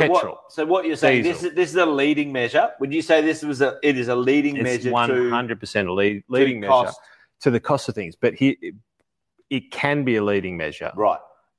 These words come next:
Speaker 2: And it'll depend, because people need to then drop their prices, because if you go, "Oh, all of a sudden
Speaker 1: Who's gonna
Speaker 2: shi-,
Speaker 1: drop their prices,
Speaker 2: shipping,
Speaker 1: vendor?
Speaker 2: shipping"
Speaker 1: I'm not gonna drop mine. <laughs>
Speaker 2: And,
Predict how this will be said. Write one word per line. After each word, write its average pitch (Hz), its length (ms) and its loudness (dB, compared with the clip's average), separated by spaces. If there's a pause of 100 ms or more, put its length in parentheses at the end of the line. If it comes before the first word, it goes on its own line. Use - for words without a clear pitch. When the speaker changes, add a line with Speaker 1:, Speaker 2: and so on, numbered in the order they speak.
(140)
Speaker 2:
And 110 200 0
it'll 107 180 0
depend, 95 500 -6 (300)
because 110 540 0 (400)
people 135 240 0
need 101 160 -4
to 98 80 -6
then 92 360 -8 (200)
drop - 220 2
their 90 120 -6
prices, 131 500 0
because 95 300 -12
if 92 320 -10
you 139 140 0
go, 90 180 0
"Oh, 65 60 0
all 101 320 0
of 92 60 -6
a 85 60 -10
sudden 151 180 0
Speaker 1:
Who's - 80 -6
gonna 123 140 0
Speaker 2:
shi-, 110 60 -8
Speaker 1:
drop 127 180 2
their 117 120 -8
prices, 135 340 2
Speaker 2:
shipping, 123 200 0
Speaker 1:
vendor? 110 140 -6
Speaker 2:
shipping" 135 220 -4
Speaker 1:
I'm 180 160 4
not 190 160 4
gonna 165 180 0
drop 160 200 0
mine. 175 460 4
<laughs> - 140 -10
Speaker 2:
And, 202 240 0